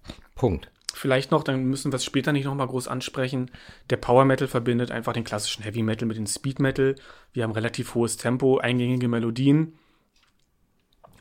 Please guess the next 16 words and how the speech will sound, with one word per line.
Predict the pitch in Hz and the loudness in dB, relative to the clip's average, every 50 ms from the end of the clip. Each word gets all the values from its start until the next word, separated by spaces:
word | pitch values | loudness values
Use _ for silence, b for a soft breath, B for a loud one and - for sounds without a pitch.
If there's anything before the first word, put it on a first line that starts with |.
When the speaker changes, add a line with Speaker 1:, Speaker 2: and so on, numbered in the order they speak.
| - - | 4 6
Speaker 2:
Oft | 170 170 170 - 214 | 6 6 8 4 0
eine | 156 131 | 0 2
hohe | 147 151 147 | 2 0 0
Stimmlage, | - - 165 175 190 185 180 190 196 196 180 151 | 2 2 4 4 4 4 4 4 4 2 0 2
wobei | 135 131 123 | 2 4 4
man | 123 123 120 117 | 4 2 0 2
sagen | 120 117 123 135 | 0 0 2 0
muss, | 131 127 - - | 0 -2 -2 -2
Eric | 127 123 123 120 - | 0 0 0 0 0
Adam-, | - 131 147 147 147 156 165 180 175 - _ _ - _ _ _ _ | 0 2 2 2 0 0 -2 -6 -10 -16 _ _ -20 _ _ _ _
Eric | _ 127 127 135 131 131 - - | _ -4 -2 -2 -2 -4 -4 -4
Adams | 127 123 139 147 156 170 165 - - - - b b b b b b b b b b b b _ _ _ _ | -2 0 2 2 2 2 0 -2 -6 -10 -14 b b b b b b b b b b b b _ _ _ _
sticht | - - - 147 143 - - | -14 -2 -2 -2 0 2 0
da | 147 | 2
hervor, | 135 131 - - - - 135 147 156 151 127 | 2 2 -2 -2 0 4 6 6 6 4 4
weil | 131 123 123 127 123 120 - | 2 2 2 2 0 -2 -6